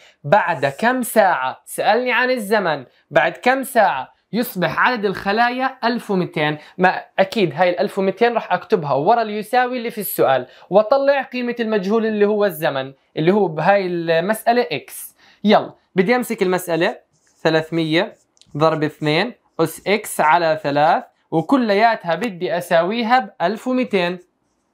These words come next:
ممتاز يا أستاذي. بعدين تقسيم ثلاثمية، تقسيم ثلاثمية. يلا، بتشطب هاي مع هاي، بضل عندك اثنين أس إكس تقسيم ثلاث وتساوي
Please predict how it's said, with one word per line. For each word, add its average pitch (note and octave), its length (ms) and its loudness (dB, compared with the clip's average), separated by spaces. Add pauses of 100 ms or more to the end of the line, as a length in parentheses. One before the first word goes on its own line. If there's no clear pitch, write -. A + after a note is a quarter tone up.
(560)
ممتاز G#3+ 480 4
يا F3 120 -2
أستاذي. E3 420 -2
بعدين G3 460 -2 (280)
تقسيم A3+ 420 -2
ثلاثمية، F#3 800 0 (560)
تقسيم G3+ 460 2
ثلاثمية. F#3 720 -2 (1120)
يلا، E3 200 4
بتشطب F3 440 -4
هاي E3 180 0
مع C#3+ 140 -6
هاي، D3 340 0 (220)
بضل E3 240 0
عندك E3 340 -4
اثنين D#3+ 520 -2 (240)
أس - 480 -2
إكس F3 300 -2
تقسيم D3+ 440 -2
ثلاث C#3+ 480 2 (720)
وتساوي E3+ 640 0